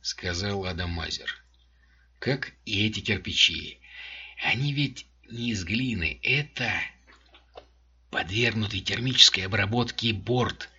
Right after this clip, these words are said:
дешевая алмазная крошка. Материал, сами знаете, вечный. Ну, что ж, как сказал Мухе паучок, милости прошу ко мне в гости".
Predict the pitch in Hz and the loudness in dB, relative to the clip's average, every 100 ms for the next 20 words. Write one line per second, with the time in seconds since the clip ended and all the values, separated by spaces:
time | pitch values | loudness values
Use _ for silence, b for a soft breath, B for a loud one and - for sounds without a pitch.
0 | - 98 90 80 113 123 131 98 98 95 | -12 -2 6 6 6 4 2 0 0 0
1 | 107 95 - 98 - - - - B B | 0 -2 -2 -4 -4 -6 -12 -18 B B
2 | B B - 101 92 104 98 90 104 135 | B B -6 -2 0 0 0 2 6 6
3 | 143 107 - - 139 135 107 123 131 113 | 6 4 6 6 6 4 4 4 4 2
4 | 104 92 127 - - 85 - - 147 - | -2 0 2 4 4 2 -10 -4 -4 -4
5 | - - - - - - - B B B | -12 -4 0 0 0 0 -2 B B B
6 | B B - 113 - - 104 120 107 117 | B B 2 4 4 2 4 6 6 6
7 | 127 110 107 101 - 165 185 - - _ | 6 4 2 6 8 8 6 0 -14 _
8 | _ 104 160 190 180 226 202 180 - 180 | _ 2 6 6 6 4 6 6 6 4
9 | 180 180 165 190 120 127 - 127 120 | 4 4 4 4 6 4 2 -4 -8